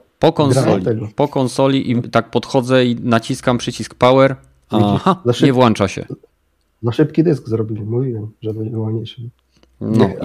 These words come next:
Speaker 1: i
Speaker 2: a-,
Speaker 1: po chwili
Speaker 2: ale
Speaker 1: dopiero,
Speaker 2: Master-,
Speaker 1: po chwili
Speaker 2: Master to
Speaker 1: dopiero
Speaker 2: fajnie działa.
Speaker 1: nacisnąłem, e, i się uruchomiło na szczęście. I jakby grę miałem zapisaną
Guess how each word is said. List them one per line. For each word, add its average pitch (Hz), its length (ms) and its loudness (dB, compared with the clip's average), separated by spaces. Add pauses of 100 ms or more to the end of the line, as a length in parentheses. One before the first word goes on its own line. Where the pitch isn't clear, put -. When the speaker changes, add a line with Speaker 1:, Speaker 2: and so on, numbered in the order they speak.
Speaker 1:
i 143 40 4
Speaker 2:
a-, - 20 -4
Speaker 1:
po - 180 2
chwili 165 280 4
Speaker 2:
ale 143 120 8
Speaker 1:
dopiero, 143 340 8
Speaker 2:
Master-, 147 160 -2 (400)
Speaker 1:
po 127 140 4
chwili 123 220 0
Speaker 2:
Master 156 200 8
to 131 60 6
Speaker 1:
dopiero 135 220 6
Speaker 2:
fajnie 131 140 8
działa. 123 100 6
Speaker 1:
nacisnąłem, 131 760 6 (1000)
e, 110 300 0
i 135 80 -4
się 143 180 2
uruchomiło 123 640 4
na 104 120 2
szczęście. 139 720 0 (1080)
I 151 100 2
jakby 147 320 4
grę 143 240 6
miałem 160 240 6
zapisaną 147 840 0